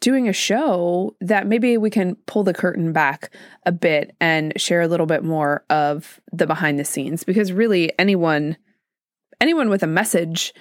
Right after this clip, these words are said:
can start a really successful podcast. So, um, and if you don't know, my friend Meredith and I have a company called Elevate Podcasting, and we are, um, thinking about stepping into this space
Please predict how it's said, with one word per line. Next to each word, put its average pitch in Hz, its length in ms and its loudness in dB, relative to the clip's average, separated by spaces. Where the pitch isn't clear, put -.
can 160 500 -2
start 175 460 -2
a 180 60 2
really 165 240 2
successful 143 520 -6
podcast. - 500 -6
So, 160 380 0
um, 156 460 0
and 190 280 4
if 185 120 -2
you 214 80 4
don't 226 240 0
know, 175 140 2
my 170 140 2
friend 180 220 0
Meredith 180 360 2
and 165 100 0
I 151 460 0
have 165 320 0
a 170 60 0
company 170 360 0
called 156 340 -2
Elevate 160 380 0
Podcasting, 151 960 -2
and 156 480 0
we 185 360 2
are, 160 640 0
um, 160 420 0
thinking 214 380 0
about 160 480 2
stepping 175 460 0
into 170 260 0
this 156 160 -2
space 165 440 -2